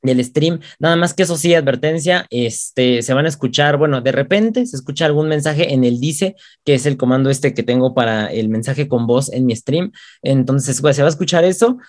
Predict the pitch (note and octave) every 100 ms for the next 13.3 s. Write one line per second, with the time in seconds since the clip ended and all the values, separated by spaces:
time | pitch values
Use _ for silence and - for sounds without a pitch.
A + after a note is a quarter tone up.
0 | - - C#3+ D3 E3 D3+ D3 D#3+ D#3+ D#3
1 | E3 F3 D3 E3+ E3 - - D3+ E3+ D3
2 | B2+ B2 C#3 C#3+ D#3 C#3+ B2+ A2+ G#2+ A2+
3 | C3+ C3+ C3 C#3 C3 A2 A#2+ C3 D3+ -
4 | - E3 F3 F#3 - C3+ B2 C3 C3 F3+
5 | G3+ B2 C3 C#3+ C#3 C#3+ - B2 C#3 A#2+
6 | A2+ A2+ B2+ C3 B2 C3 B2 G#2 C3 D#3+
7 | - - _ B2 B2 A#2 A2 C3 - C#3
8 | C#3+ D3 F#3+ G#3+ - _ D3+ E3 F3+ F#3
9 | F3+ D#3 C3+ C#3 C#3+ C#3 C3 A#2+ C3 -
10 | D3 C#3+ C#3+ F3+ F#3+ F#3 G3 - A3 G3
11 | F#3 E3+ F3+ E3+ C3 A#2 C#3 D3 D3 C#3+
12 | D#3 C#3+ D3+ C3 B2 C3 C#3+ A#2+ B2+ B2
13 | B2 C3+